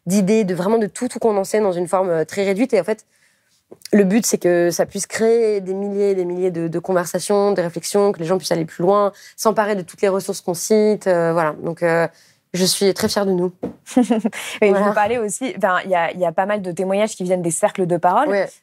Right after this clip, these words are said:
Speaker 2: euh, que, que tu as organisés, euh, justement pour, euh, pour, pour, euh, pour faire le podcast, quoi. Euh,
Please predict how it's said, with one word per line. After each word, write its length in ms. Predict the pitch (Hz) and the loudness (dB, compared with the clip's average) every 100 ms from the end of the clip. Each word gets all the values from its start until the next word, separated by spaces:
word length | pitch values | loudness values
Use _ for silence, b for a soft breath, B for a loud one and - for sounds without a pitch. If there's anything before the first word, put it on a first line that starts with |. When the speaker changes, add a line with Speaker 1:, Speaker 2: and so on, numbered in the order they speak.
| - | 0
Speaker 2:
euh, 480 | 180 170 170 165 165 - | 2 2 2 0 -2 -4
que, 300 | 196 180 160 | 0 0 -2
que 100 | 175 | -4
tu 160 | - | 0
as 60 | 165 | 0
organisés, 680 | 180 180 185 185 185 220 | 0 0 0 0 2 2
euh, 160 | 190 165 | 0 -2
justement 480 | 160 165 190 196 202 | -6 -6 -2 0 -2
pour, 300 | - 202 180 | -2 0 2
euh, 320 | 160 156 156 - | 2 0 0 -2
pour, 260 | - 170 147 | -2 -2 -4
pour, 340 | - 165 151 | -4 -2 2
euh, 160 | 156 - - - | 2 0 -4 -6
pour 140 | - 160 - - - | -8 -10 -10 -18 0
faire 200 | 175 160 | 2 2
le 80 | |
podcast, 400 | 156 - - - | 2 0 0 -2
quoi. 160 | - - B B B B | -2 -2 B B B B
Euh, 320 | 175 165 160 | 4 4 2